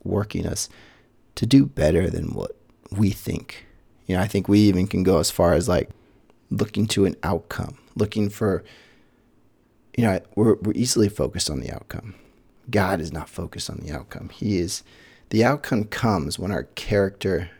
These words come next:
meets up with it. And that's what he's doing. He's building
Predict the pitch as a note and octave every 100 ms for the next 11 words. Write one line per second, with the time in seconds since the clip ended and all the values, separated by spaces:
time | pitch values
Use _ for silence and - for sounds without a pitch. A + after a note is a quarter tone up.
0 | _ _ _ _ _ _ _ _ _ _
1 | _ G#2+ F#2+ E2 F#2+ - - - - _
2 | _ _ _ _ _ _ _ _ _ _
3 | _ _ _ _ _ _ _ _ _ -
4 | A#2 A#2 A2 - G#2+ G2+ - B2 A#2 _
5 | G2+ G#2+ G#2 - A2 A2+ A#2+ A#2+ A#2